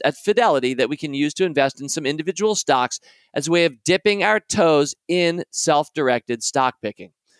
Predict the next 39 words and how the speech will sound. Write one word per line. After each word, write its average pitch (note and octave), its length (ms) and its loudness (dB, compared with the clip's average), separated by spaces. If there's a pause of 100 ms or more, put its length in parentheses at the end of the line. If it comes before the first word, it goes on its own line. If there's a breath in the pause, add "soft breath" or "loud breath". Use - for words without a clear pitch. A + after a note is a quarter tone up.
(360)
Well, A#2 120 -4
this F#3+ 260 0
month, F#3 320 -2
and C3 160 -2
this C3+ 160 -4
was B2+ 160 -6
written D3+ 280 -2
in C#3 300 -4
October, D3+ 720 -2
at - 60 -14
the - 160 -8
end B2 180 -2
of C#3+ 80 0
October, B2+ 400 -2
this G3 200 0
month G3 220 0
was E3+ 160 -2
our D#3+ 140 2
first - 400 -4
month B2+ 280 -2 (380 soft breath)
investing D#3+ 640 0
in F3+ 400 0
those D3 260 2
Roth B2 300 2 (100)
I B2 200 2
R A#2+ 100 0
As. G#2 260 -4
We A#2 100 -6
purchased D#3+ 440 -4
fractional F3 480 0
shares C#3+ 400 0
of C3 80 -2
a C#3 60 -4
smattering D3+ 680 0
of B2+ 120 -2
Fool D#3 320 -2
Recs, D#3 400 -2 (340 soft breath)
starter B2 400 -2
stocks, E3 500 0